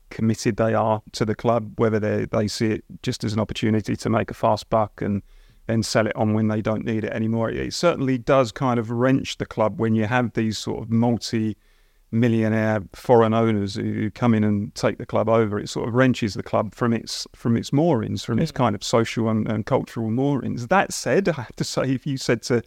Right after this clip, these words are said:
Speaker 1: me as a Wolves fan, or I guess if you said to a Newcastle fan, "So you don't want this money then?"
Speaker 2: Yeah.
Speaker 1: I suspect most people probably go, "Actually, we're, we're quite happy with the money because we're getting lots of good players and, um,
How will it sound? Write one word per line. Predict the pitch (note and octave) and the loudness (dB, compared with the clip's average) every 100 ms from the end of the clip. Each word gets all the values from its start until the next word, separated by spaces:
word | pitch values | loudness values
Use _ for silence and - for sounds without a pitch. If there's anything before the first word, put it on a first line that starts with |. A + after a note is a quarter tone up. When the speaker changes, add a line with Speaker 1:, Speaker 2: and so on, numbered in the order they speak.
| _ - _ - | _ -20 _ -2
Speaker 1:
me | B2+ | 2
as | C3 | 4
a | A#2+ | 2
Wolves | A#2+ A#2+ - | 0 0 2
fan, | B2+ B2 A#2 | 4 4 4
or | G#2+ | 2
I | |
guess | G#2+ C3+ | 0 -2
if | A2 A#2+ | -2 -6
you | |
said | - B2 | -4 -4
to | - | -2
a | A#2+ | 2
Newcastle | B2 A#2+ B2 A2+ | 2 4 4 2
fan, | B2 B2+ - _ _ | -2 -4 -6 _ _
"So | - C#3+ | -2 0
you | C#3 | 2
don't | D3+ D3 | 2 2
want | E3 D3+ | 0 0
this | A2+ - | -4 -4
money | A#2 G#2+ | -4 -2
then?" | G#2+ B2 D3 | -2 -2 2
Speaker 2:
Yeah. | D#3 | 2
Speaker 1:
I | D3 | 2
suspect | G#2+ A3 | 2 2
most | A3 - | 2 2
people | G3 G3 | 0 0
probably | F#3+ F3+ | 0 2
go, | F3 | 4
"Actually, | F#3 - - B2 | 4 2 0 -2
we're, | C3 C3 | 0 0
we're | D3 D3+ | 0 0
quite | E3+ - | 0 0
happy | C#3 | -2
with | B2+ B2 | 0 2
the | |
money | A#2+ B2 | 2 2
because | B2 C3+ | -2 -4
we're | C3 | -6
getting | B2+ B2 | -6 -4
lots | A#2+ - | -6 -4
of | A2+ | -2
good | A#2+ G#2 | -2 2
players | C#3 B2+ A#2 - | 2 4 2 0
and, | C3 D3 - | 0 0 2
um, | C#3 B2 | 2 0